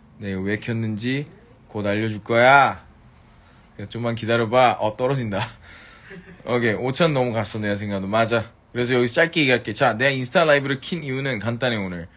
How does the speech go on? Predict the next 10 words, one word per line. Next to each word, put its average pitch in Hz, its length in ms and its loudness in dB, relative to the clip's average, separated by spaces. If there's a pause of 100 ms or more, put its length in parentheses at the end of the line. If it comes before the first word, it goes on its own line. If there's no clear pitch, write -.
(400)
어, 107 320 0
내 123 240 4 (120)
팬 185 300 2
중에 147 260 0
진짜 110 280 -4 (120)
찐 247 400 -2
팬, 156 220 0 (760)
찐 247 680 -2 (160)
나를 160 640 4 (440)
좀 123 160 -6